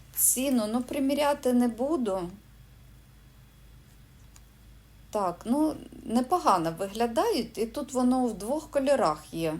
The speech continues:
Ось така куртка бежевого кольору, ну, і трішки-трішки тут як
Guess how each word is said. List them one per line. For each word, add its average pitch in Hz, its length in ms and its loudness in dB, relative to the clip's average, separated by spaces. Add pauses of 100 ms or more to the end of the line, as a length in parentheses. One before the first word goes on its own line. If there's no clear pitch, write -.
(1300)
Ось 190 140 -4
така 359 480 -2 (880)
куртка 285 380 -2
бежевого 240 680 2
кольору, 214 680 2 (760)
ну, 427 240 -2
і 262 140 0
трішки-трішки 240 1400 -2
тут 214 400 -6
як 208 280 -2